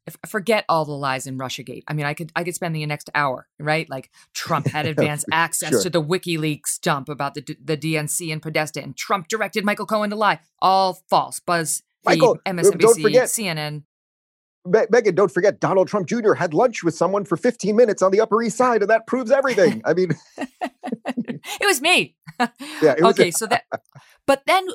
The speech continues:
Speaker 1: you, you know, you just look at, like, the, the two that really jump out at me and make, make my skin crawl are,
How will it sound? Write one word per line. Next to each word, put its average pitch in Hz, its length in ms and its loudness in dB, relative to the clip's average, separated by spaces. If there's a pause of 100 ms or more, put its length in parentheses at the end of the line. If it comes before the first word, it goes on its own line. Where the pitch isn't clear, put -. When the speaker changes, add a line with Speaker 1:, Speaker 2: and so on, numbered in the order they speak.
Speaker 1:
you, 220 220 -6 (120)
you 254 140 0
know, 254 100 0
you 233 260 -6 (120)
just 320 240 -10
look 370 160 -8
at, 415 100 -12
like, 220 220 -10 (640)
the, - 180 -14
the 214 80 -8
two 294 240 -12
that 262 160 -6
really 185 240 -8
jump 165 240 -6
out 147 160 -4
at 143 80 -8
me 135 120 -8
and 131 100 -6
make, 135 180 -10
make 139 240 -12
my 135 120 -6
skin 139 360 -6
crawl 127 400 -6
are, 135 320 -6